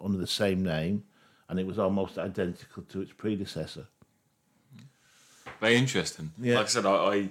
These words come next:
Speaker 2: <clears throat> I would never thought it would go back even earlier than sequels.
Speaker 1: Well, it's quite common in early film for, for filmmakers just to copy what other people
Speaker 2: Yeah,
Speaker 1: do.
Speaker 2: just to use other people's ideas
Speaker 1: Um,
Speaker 2: like that, yeah.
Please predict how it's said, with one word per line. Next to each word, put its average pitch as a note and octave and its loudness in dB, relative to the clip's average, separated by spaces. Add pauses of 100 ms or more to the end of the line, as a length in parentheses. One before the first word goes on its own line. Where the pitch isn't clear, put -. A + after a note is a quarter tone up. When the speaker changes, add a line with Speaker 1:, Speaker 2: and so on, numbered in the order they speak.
Speaker 2:
<clears throat> C#3 6 (180)
I F#2+ -12
would G#2 -2
never A2+ 4
thought G#2 -2
it G#2 2
would G2 -4
go G2 4
back - 0 (180)
even G2+ -2
earlier G2 4
than F#2 2
sequels. E2+ -4
Speaker 1:
Well, B2+ 6
it's B2 2
quite C3 4
common A#2 6
in G#2 8
early G#2 4
film F2 4
for, F#2 4 (120)
for - -8
filmmakers G2 4
just - -4
to - -12
copy G2 -2 (340)
what F#2+ 2
other F#2+ 0
people F#2 -2
Speaker 2:
Yeah, F#2 6
Speaker 1:
do. G#2 6
Speaker 2:
just G2+ 4
to G#2+ 2
use A2 6
other G2 4
people's F#2+ 0
ideas F#2 4
Speaker 1:
Um, F2+ 4
Speaker 2:
like D#2+ 2
that, F#2 -4
yeah. F2 -6